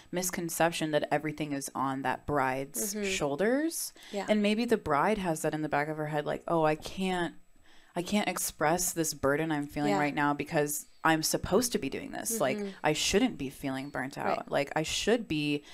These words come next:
Speaker 1: Cinderella running around and having so much fun
Speaker 2: Yeah.
Speaker 1: planning my wedding and n-, have no cares and woes in the
Speaker 2: Mm-hmm.
Speaker 1: world."
Speaker 2: Mm-hmm.
Speaker 1: But that's just not life.
Speaker 2: Right.
Speaker 1: You
Speaker 2: Yeah.
Speaker 1: know? Um, and I think if you're out there thinking you can't feel this way because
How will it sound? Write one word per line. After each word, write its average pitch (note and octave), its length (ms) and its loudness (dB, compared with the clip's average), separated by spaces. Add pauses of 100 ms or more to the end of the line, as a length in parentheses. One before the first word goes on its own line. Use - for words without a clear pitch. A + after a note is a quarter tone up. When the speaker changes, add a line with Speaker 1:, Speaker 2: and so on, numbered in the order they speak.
(300)
Speaker 1:
Cinderella D3+ 640 4
running D3 260 0
around D3 400 2
and D3 80 -2
having D3 300 -4
so E3+ 320 0
much D#3 240 -2
fun D#3 300 2
Speaker 2:
Yeah. D#3 180 2
Speaker 1:
planning D3+ 260 0
my C#3+ 140 0
wedding D3 420 0
and D#3 340 -4 (140)
n-, F3+ 160 0
have D#3+ 220 2
no E3 180 4
cares D#3+ 320 4
and D#3 140 -2
woes D3 260 2
in D#3 60 0
the D#3+ 80 0
Speaker 2:
Mm-hmm. F3+ 80 0
Speaker 1:
world." G3 320 2 (100)
Speaker 2:
Mm-hmm. G#3 380 -10 (340)
Speaker 1:
But A#3+ 100 2
that's A#3+ 180 4
just B3+ 180 2
not G3+ 320 2
life. - 560 -2
Speaker 2:
Right. G3+ 260 -2
Speaker 1:
You E3 140 -4
Speaker 2:
Yeah. D#3 100 2
Speaker 1:
know? D#3+ 280 0 (500)
Um, D3+ 640 0
and E3+ 120 0
I D#3+ 100 2
think E3 360 -4 (120)
if E3 180 -4
you're F3+ 200 4
out D#3 220 4
there D3+ 140 2
thinking D3+ 800 -6
you D#3 200 -8
can't - 480 -6
feel C3+ 240 -2
this G#3 240 -4
way A#3 220 2
because D#3 680 -2